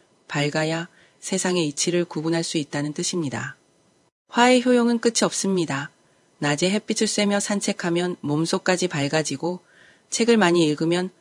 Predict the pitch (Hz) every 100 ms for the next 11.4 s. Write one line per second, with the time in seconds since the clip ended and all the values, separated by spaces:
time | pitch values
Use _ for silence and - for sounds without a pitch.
0 | _ 139 143 170 175 147 147 180 170 135
1 | 120 127 - _ _ _ _ _ _ _
2 | - 156 175 196 202 190 190 175 185 185
3 | 196 185 185 165 143 147 165 143 123 113
4 | - _ _ _ _ - 151 - 214 208
5 | 220 202 165 165 170 175 _ _ _ -
6 | 135 151 156 147 151 156 160 151 - 165
7 | 147 147 139 123 123 - _ _ _ _
8 | _ _ _ - 165 175 202 208 151 175
9 | 196 196 196 196 190 185 190 185 - 147
10 | 165 175 190 185 196 180 170 - 151 156
11 | 147 131 127 143